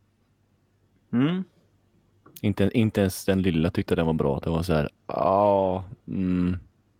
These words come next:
Speaker 2: jag vet inte."
Speaker 1: Okej.
Speaker 2: Så det, det var någonting som saknades här.
Speaker 1: Mm. Ja, men en klassisk,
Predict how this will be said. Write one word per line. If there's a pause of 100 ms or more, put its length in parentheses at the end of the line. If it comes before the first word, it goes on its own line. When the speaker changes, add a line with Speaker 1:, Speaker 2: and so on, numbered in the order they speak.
(1040)
Speaker 2:
jag
vet
inte." (1160)
Speaker 1:
Okej. (1200)
Speaker 2:
Så
det,
det
var
någonting
som
saknades
här. (600)
Speaker 1:
Mm. (1080)
Ja,
men
en (160)
klassisk,